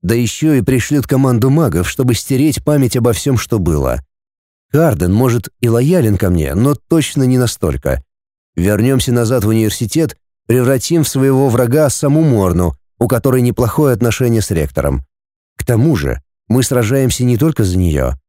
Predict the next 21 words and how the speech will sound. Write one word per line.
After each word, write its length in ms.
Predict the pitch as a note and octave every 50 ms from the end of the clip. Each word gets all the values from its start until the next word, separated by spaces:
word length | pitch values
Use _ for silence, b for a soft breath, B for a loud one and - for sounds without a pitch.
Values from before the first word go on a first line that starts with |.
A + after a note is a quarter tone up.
| _ _ _ _ _ _
Это 200 | - G#2+ - B2
возможность 640 | G#2+ G#2 G#2+ F2 A2+ B2 C#3 C#3 G#2+ G#2 G#2+ F#2 -
получить 360 | - B2 B2+ A2 - B2+ -
лояльность 560 | A2 G#2+ G#2+ G#2+ A#2 B2 B2+ A#2+ B2 A#2 - -
как 200 | - C3 A#2+ -
минимум 400 | C3 C3+ C3+ C3 C3 C3 B2+ A#2
части 420 | - - D3+ D3 C3 - - B2
местных 380 | A#2+ C3 C3 A#2 - B2 A2+ F#2+
жителей 520 | F#2+ G#2+ D#3 E3 - G#2+ F#2+ G#2 G2 - _ _ _ _
и 200 | - G#2+ A#2+ C3+
приобрести 680 | - - A#2+ A#2 A2+ G#2+ A2 B2 A#2 - - - D3 D3+
новых 340 | C3+ C#3 C#3+ D3 C3+ C#3+ -
союзников». 800 | - - D#3 D#3+ F#3 G3 D3+ F#2+ F2+ D#2 C2+ C2+ C2 C2 - _ _ _ _ _ _ _ _ -
Раз 240 | - G#2 A2+ A2 -
у 40 | B2+
нас 180 | B2 A#2 G2+
нет 160 | - A#2+ A2 G2
вариантов 540 | G#2+ A2 A2 A#2 B2 A#2+ - A#2+ G#2+ -
уклониться 540 | - - - A#2+ A#2+ B2+ C3 A2 - - A#2
от 60 | A2
задачи, 640 | G2+ G2+ A#2 A#2 A#2+ D3 D3+ - - - D2+ A#1